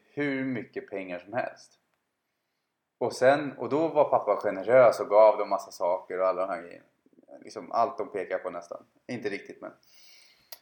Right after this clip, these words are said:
nästan. Och, och sen så när han skulle investera i nästa projekt, då såg han till att investera precis att han inte knappt kunde leva. Så därför var det liksom,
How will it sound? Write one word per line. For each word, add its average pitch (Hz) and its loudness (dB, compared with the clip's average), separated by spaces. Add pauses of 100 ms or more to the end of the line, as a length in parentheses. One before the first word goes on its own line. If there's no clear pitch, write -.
(180)
nästan. 104 -6 (460)
Och, - -4 (1000)
och 139 -4
sen 165 2
så 180 -6
när 165 2
han 139 4
skulle 123 -6
investera 113 0
i 110 0
nästa 117 0
projekt, - -10 (1200)
då 117 -6
såg 151 -4
han 190 2
till 113 -6
att 113 -6
investera 110 -2
precis - -12
att 104 -8
han 110 -8
inte 95 -12
knappt - -6
kunde 95 -10
leva. 107 0 (840)
Så - -8
därför 127 4
var 170 6
det 113 -10
liksom, 98 -8